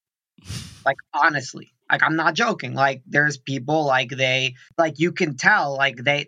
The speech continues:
Speaker 2: they have that thing. Like,
Speaker 1: Yeah.
Speaker 2: they're talented. And that quote, like, if you ink that shit on your heart, you will achieve everything that you've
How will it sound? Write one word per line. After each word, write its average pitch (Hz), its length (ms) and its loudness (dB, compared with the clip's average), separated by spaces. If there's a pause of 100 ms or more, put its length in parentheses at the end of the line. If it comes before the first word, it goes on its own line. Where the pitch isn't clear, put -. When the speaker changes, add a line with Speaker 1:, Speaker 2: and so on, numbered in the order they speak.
Speaker 2:
they 151 120 -2
have 127 400 2 (360)
that 127 200 2
thing. 190 280 -4 (520)
Like, 117 120 0
Speaker 1:
Yeah. 104 200 -2
Speaker 2:
they're 131 140 -2 (200)
talented. 131 420 -6 (160)
And 139 360 0
that 147 220 4
quote, 165 460 0 (240)
like, 131 340 0
if 139 180 -4
you 170 440 -2
ink 165 280 -2
that 156 240 2
shit 160 220 0
on 151 160 0
your 131 200 0
heart, 135 460 0 (400)
you 151 200 0
will 175 400 -2 (160)
achieve 139 840 -2 (580)
everything 185 680 0
that 170 140 0
you've 160 220 -2